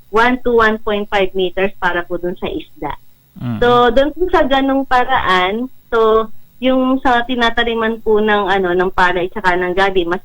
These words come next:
Speaker 1: medyo mababaw po siya, no? So, pagka po tayo ay nag-harvest na ng palay at nag-drain,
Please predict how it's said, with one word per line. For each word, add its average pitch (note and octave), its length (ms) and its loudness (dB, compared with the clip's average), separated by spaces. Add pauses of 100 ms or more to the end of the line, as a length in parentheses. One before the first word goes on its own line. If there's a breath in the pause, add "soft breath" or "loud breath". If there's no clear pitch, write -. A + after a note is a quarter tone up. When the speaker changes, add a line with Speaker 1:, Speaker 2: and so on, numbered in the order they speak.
(180)
Speaker 1:
medyo F#3+ 320 0
mababaw F3+ 560 2
po E3+ 160 -6
siya, G#3+ 160 -4
no? F#3+ 240 -4
So, G3+ 160 2 (320)
pagka A#3+ 400 0
po A#3+ 80 -2
tayo A3 320 2
ay - 160 0
nag-harvest G3+ 640 0
na G#3 160 -2
ng G3+ 80 -4
palay C#4 400 0
at G3+ 160 -4
nag-drain, G3+ 720 0